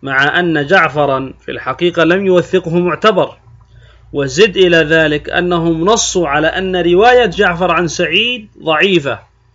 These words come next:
فلا تقبل، بل هذا يقال فيه هو منكر. لماذا منكر؟ لأنه عارض ما صح عن ابن عباس، فقد صح عن ابن عباس بأن العرش،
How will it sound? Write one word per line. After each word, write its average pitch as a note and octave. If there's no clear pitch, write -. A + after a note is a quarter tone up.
فلا E3+
تقبل، A#2+
بل E3
هذا D#3+
يقال D#3+
فيه D#3
هو E3
منكر. E3+
لماذا F#3
منكر؟ D#3
لأنه D#3
عارض E3
ما C#3
صح D3+
عن C3
ابن B2+
عباس، C3
فقد C#3+
صح E3+
عن C#3
ابن C3+
عباس C#3
بأن D#3+
العرش، C#3+